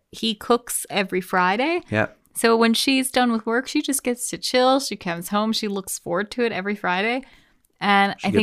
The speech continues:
Speaker 2: gets
Speaker 1: that's,
Speaker 2: drunk.
Speaker 1: <laughs> I think that's a really sweet, um, little tradition that they started
Speaker 2: Yeah,
Speaker 1: together.
Speaker 2: yeah.
Speaker 1: And just little things like that, I think, are really nice where you're like, Oh, let's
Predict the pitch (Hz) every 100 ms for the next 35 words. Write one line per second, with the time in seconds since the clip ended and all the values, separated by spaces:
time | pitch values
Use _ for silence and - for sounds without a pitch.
0 | 214 220 214 - 120 - - 285 269 254
1 | 240 320 269 269 262 - 214 - 214 208
2 | 208 233 - 196 196 202 208 - - -
3 | _ _ - 190 185 185 190 196 190 190
4 | - 180 185 - 180 165 - 160 - 160
5 | 165 - 165 131 139 - - 117 117 196
6 | 220 220 254 320 320 320 320 269 240 190
7 | 208 202 185 196 185 185 185 185 180 175
8 | 180 - 180 175 175 185 - 294 214 208
9 | - -